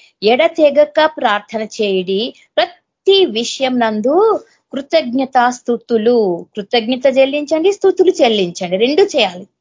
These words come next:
అదేవిధంగా, "ఈలాగు చేయుట యేసుక్రీస్తునందు మీ విషయంలో దేవుని చిత్తం." ఇది మనం ఏర్పరచుకున్నది కాదు, మనం కోరుకునేది కాదు,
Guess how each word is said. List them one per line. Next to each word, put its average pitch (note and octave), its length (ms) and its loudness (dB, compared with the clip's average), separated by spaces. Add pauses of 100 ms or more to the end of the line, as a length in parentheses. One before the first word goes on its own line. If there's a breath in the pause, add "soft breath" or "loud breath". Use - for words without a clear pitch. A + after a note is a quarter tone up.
(340)
అదేవిధంగా, A#3 640 0 (320 soft breath)
"ఈలాగు D4 640 4
చేయుట A3 440 -2
యేసుక్రీస్తునందు G#3 920 -4
మీ G#3+ 200 -4
విషయంలో A3+ 560 0
దేవుని B3+ 540 2
చిత్తం." B3+ 460 -4 (420 soft breath)
ఇది C4+ 160 -2
మనం B3 400 0
ఏర్పరచుకున్నది D#4 720 -2
కాదు, C#4+ 240 2
మనం B3 300 -2
కోరుకునేది C#4+ 720 -2
కాదు, C#4+ 480 2